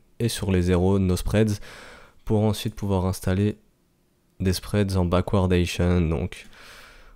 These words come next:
des spreads inférieurs au spot price tout simplement. C'est ce qu'on veut voir dans un bear market, on aime bien voir des spreads inférieurs au spot price, pour dire que les prix à,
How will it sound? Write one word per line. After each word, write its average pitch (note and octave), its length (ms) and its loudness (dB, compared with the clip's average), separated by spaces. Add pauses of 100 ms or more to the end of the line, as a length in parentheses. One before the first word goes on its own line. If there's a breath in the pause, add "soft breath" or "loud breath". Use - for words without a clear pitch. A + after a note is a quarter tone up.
(180 loud breath)
des F#2+ 200 -2
spreads G2 420 0
inférieurs A2 420 2
au G2+ 60 0
spot - 260 0
price G2 300 2
tout F#2 120 -6
simplement. F2 640 0 (380)
C'est A2 100 -2
ce - 60 -6
qu'on A2 100 2
veut G#2+ 80 6
voir G2+ 160 2
dans F#2+ 180 0
un F2+ 80 0
bear F2 160 -2
market, F#2 380 -4
on F2 60 0
aime E2 160 0
bien F#2+ 140 2
voir F#2+ 160 0
des F2+ 100 0
spreads F2+ 320 -2
inférieurs F2 380 -2
au F2+ 60 -2
spot - 240 -2
price, - 480 -2 (1000)
pour F2+ 180 0
dire F2 180 -2
que - 100 -6
les F2+ 120 0
prix - 200 0
à, F2 80 -2